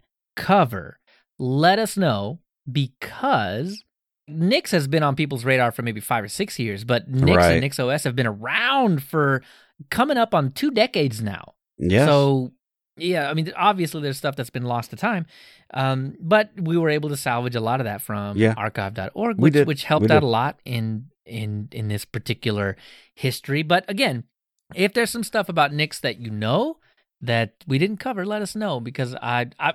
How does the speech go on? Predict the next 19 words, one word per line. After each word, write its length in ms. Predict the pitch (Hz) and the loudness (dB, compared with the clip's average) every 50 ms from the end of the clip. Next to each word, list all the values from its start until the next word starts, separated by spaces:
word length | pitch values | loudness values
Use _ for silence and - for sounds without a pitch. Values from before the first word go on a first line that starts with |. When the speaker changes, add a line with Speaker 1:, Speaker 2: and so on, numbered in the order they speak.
| _ 226 175 135 | _ -8 -8 -4
Speaker 1:
personally, 420 | - 247 381 403 - 240 175 156 - - | 0 0 0 0 -2 -6 -8 -8 -6 -2
I 180 | 156 233 381 | 0 0 2
wanna 260 | 381 294 190 160 143 | 2 0 0 0 0
know 260 | 135 143 180 240 208 139 | 0 2 2 2 2 2
it 200 | 120 117 - - | 0 -2 -4 -4
because 240 | 143 135 - 143 135 | -6 -2 -2 0 0
I, 80 | 135 | 0
I 200 | 127 123 - 117 | 0 -2 -4 -4
really 360 | 127 120 120 143 202 254 196 135 | -4 -4 -2 -2 -2 -2 -2 -4
kinda 200 | - 135 110 104 | -2 -4 -4 -4
dig 280 | 101 127 151 131 117 | -2 -2 -4 -4 -2
Nix 360 | 98 107 135 143 - - - | -4 -2 -2 -2 -4 -6 -10
and 160 | - 101 98 98 | -10 -8 -8 -6
the 60 | 95 | -6
way 180 | 98 104 110 | -6 -6 -6
that 140 | 107 104 98 | -6 -6 -8
it's 240 | 98 92 - - - | -8 -10 -12 -14 -16
put 160 | - - 107 - | -12 -12 -12 -10
together. 400 | - - 165 196 147 95 - | -6 -4 -4 -4 -4 -6 -10